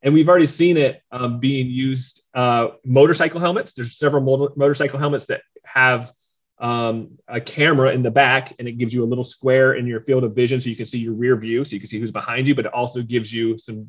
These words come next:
some data of how fast you're going in the heads-up display. And then there's ski goggles and swimming goggles that track, um, your speed and your altitude for the ski goggles, and the swimming goggles track your lap and your, and your split times and things like that, and it gives you a little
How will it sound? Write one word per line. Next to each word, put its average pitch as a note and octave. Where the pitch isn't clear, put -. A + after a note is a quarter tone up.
some G#2+
data A2+
of G#2+
how A2
fast A#2
you're C3
going B2+
in A#2+
the A#2+
heads-up B2+
display. B2+
And A#2
then A#2+
there's A#2
ski D#3+
goggles C#3+
and A#2
swimming C#3
goggles A#2
that A#2+
track, B2+
um, A#2
your A#2
speed B2+
and A2+
your A2
altitude B2
for A#2
the A2
ski C#3
goggles, A#2+
and A2+
the A#2
swimming C3
goggles A#2
track A#2
your A#2
lap A#2+
and A2+
your, A2
and A#2
your A2
split -
times A2+
and G#2+
things A2+
like G#2
that, A#2+
and G2
it G#2+
gives A2
you A2+
a -
little A2+